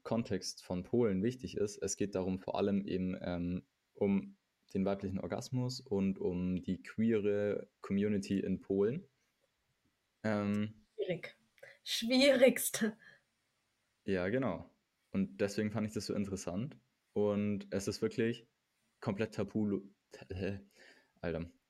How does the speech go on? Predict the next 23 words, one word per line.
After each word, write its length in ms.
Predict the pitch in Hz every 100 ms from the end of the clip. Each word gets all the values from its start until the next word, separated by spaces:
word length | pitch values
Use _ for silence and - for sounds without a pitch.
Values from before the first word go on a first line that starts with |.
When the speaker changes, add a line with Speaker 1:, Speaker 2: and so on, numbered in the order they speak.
| -
Speaker 1:
Es 120 | 98
ist 140 | 113
komplett 540 | - 98 98 120 - -
tabulos, 960 | - 98 95 120 120 101 110 113 - _ _ _ -
ähm, 280 | 95 98 98
aufgezogen, 540 | 98 95 98 87 87
diese 180 | 87 -
Serie. 520 | - 87 92 104 110 _ -
Und 120 | 95
es 120 | 95
wird 160 | 104 -
einfach 340 | 95 101 95
auch 360 | - 87 90 - _ _ _ _ _ _ _ _ _ _
mehr 120 | 90 90
oder 120 | 92
weniger 260 | 92 95
alles 200 | - 92
gezeigt, 400 | - 95 110 120
über 160 | 98 -
alles 220 | 92 90
geredet, 500 | - 92 107 113 - _ _ _ _ _
alles 240 | 95 98 -
angesprochen. 600 | 87 - - - 87 82